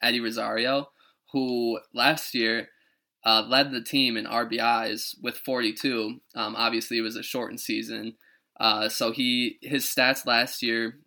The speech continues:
went like this. He had a two fifty-seven batting average. He had thirteen home runs, forty-two R B Is, as I mentioned, and that was in fifty-seven games played. His, uh, on-base percentage was, like, three sixteen. Um,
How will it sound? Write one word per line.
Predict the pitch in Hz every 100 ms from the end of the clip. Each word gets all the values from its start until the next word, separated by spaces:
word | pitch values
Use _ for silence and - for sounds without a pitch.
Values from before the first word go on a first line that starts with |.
| -
went | 120 113
like | 117 113 _ _
this. | 113 110 117 - -
He | 131 123
had | 117
a | 110
two | - 139
fifty-seven | 143 135 135 147 135 135
batting | 117 110 110
average. | 110 110 113 123 - _ _ _ _
He | 127
had | 117 -
thirteen | 143 - 160 151
home | 147 147
runs, | 127 113 113 113 - -
forty-two | 131 131 127 139
R | 120 123
B | 113
Is, | 110 104
as | 117 107
I |
mentioned, | 113 110 - 110 110 110
and | 117
that | 120
was | 117 117
in | 113
fifty-seven | 131 127 127 - 120 117
games | 113 113 -
played. | - 107 110 127 _ _ _ _ _ -
His, | 160 123
uh, | 120 117 113
on-base | 123 131 131 123
percentage | 123 - 127 123 -
was, | 90 98 - - - _ -
like, | 110 -
three | 131
sixteen. | 123 127 123 - 123 117 113 113 - _ _ - _
Um, | 113 110 110 107